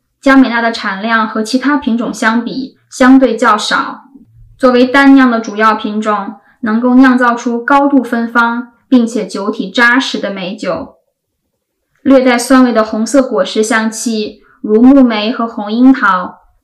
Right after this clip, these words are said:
配上佳美纳特有的青椒和黑胡椒粒的香气，以及淡淡的矿物质口感，使酒体有着优雅稳重的特点。同时，偏高的单宁和扎实的结构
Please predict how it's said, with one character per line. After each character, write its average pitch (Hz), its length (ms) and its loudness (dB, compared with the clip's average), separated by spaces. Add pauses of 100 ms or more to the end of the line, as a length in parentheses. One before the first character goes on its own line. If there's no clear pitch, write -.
(100)
配 254 180 0
上 233 220 -2
佳 240 160 2
美 214 160 -2
纳 220 160 -2
特 269 200 -2
有 214 120 0
的 185 120 -4
青 262 320 6
椒 269 300 2
和 254 180 -4
黑 285 200 0
胡 277 120 2
椒 277 220 4
粒 294 140 2
的 214 100 -2
香 214 300 -6
气， 190 420 -12 (320)
以 196 100 -10
及 214 160 -6
淡 247 280 0
淡 240 120 0
的 226 120 -2
矿 285 320 0
物 233 40 0
质 208 200 -8
口 185 260 -6
感， 185 440 -6 (500)
使 226 240 -2
酒 226 240 0
体 220 560 -6
有 208 180 -2
着 220 160 -2
优 277 280 2
雅 233 240 4
稳 247 280 -4
重 262 160 4
的 214 100 0
特 196 240 -6
点。 - 360 -12 (580)
同 214 240 -4
时， 214 380 -4 (280)
偏 269 320 6
高 269 120 2
的 233 160 0
单 254 260 4
宁 214 220 -4
和 220 120 -4
扎 277 280 0
实 247 160 -6
的 226 100 -4
结 190 240 -10
构 220 380 -2